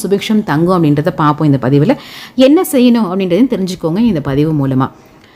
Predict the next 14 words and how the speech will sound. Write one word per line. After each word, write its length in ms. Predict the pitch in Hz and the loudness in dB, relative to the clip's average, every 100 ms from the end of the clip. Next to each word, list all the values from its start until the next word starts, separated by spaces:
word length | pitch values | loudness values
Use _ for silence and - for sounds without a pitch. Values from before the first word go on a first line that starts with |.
| - _ | -20 _
இந்த 340 | - 254 403 392 | 2 4 6 2
பதிவுல 280 | 269 262 277 | 2 2 4
முழுக்க 300 | 269 254 269 | 4 4 2
முழுக்க 280 | 240 233 233 | 2 2 0
பார்த்தீங்கன்னா, 440 | 208 180 190 196 | -2 -2 -4 0
நாளை 340 | 240 190 208 208 | 2 2 2 2
வரக்கூடிய 640 | 180 190 190 185 185 254 | 2 0 0 0 2 0
ஆடி 480 | 165 156 165 175 175 | 2 2 2 4 0
கடைவெள்ளியை 560 | - 190 151 147 127 123 | 2 2 4 2 2 0
பற்றி. 320 | 123 110 - - - - | -2 -10 -12 -16 -20 -8
நீங்க 280 | 202 226 285 | 2 4 6
நம்ம 160 | 269 | 6
சேனலுக்கு 420 | 233 208 190 185 170 | 2 -2 -4 -6 -8
புதுசா 340 | 180 175 185 | -4 -2 0